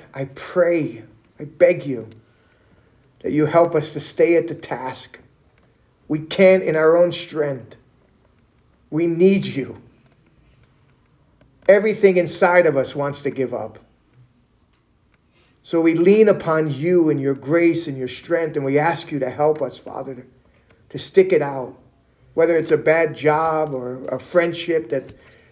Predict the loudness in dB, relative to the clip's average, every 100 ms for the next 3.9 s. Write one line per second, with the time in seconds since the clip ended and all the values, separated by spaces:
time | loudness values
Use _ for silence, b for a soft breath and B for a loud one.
0 | _ 0 2 4 4 4 4 6 6 6
1 | 4 0 0 0 0 -4 -6 -4 -2 -2
2 | -2 -6 -4 -2 0 -2 -2 -6 -8 -8
3 | -8 -4 0 0 0 -2 -4 -8 -16